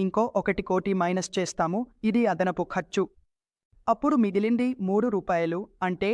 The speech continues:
రెండు వందలు. ఇది యూనిట్ క్యాపిటల్ ప్లస్ మూడు రూపాయల క్యాపిటల్ అభివృద్ధి ఇన్వెస్ట్మెంట్పై, అంటే పద్నాలుగు, యూనిట్ హోల్డర్ ఫండ్కు రెండు వందల పదిహేడు.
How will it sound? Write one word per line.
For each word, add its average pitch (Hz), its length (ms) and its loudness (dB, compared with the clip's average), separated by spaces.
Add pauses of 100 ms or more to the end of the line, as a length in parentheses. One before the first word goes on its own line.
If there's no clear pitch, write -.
(160)
రెండు 180 200 -2 (100)
వందలు. 180 300 -2 (160)
ఇది 185 140 -4 (880)
యూనిట్ 302 440 2
క్యాపిటల్ 240 480 2
ప్లస్ 208 180 0 (120)
మూడు 208 220 4
రూపాయల 190 360 2 (100)
క్యాపిటల్ 185 440 2 (120)
అభివృద్ధి 185 560 0 (180)
ఇన్వెస్ట్మెంట్పై, 190 640 -2 (340)
అంటే 180 200 -2 (140)
పద్నాలుగు, 165 500 0 (320)
యూనిట్ 247 360 4
హోల్డర్ 190 400 0
ఫండ్కు 180 320 -2 (120)
రెండు 175 260 -2
వందల 180 340 -2
పదిహేడు. 165 440 0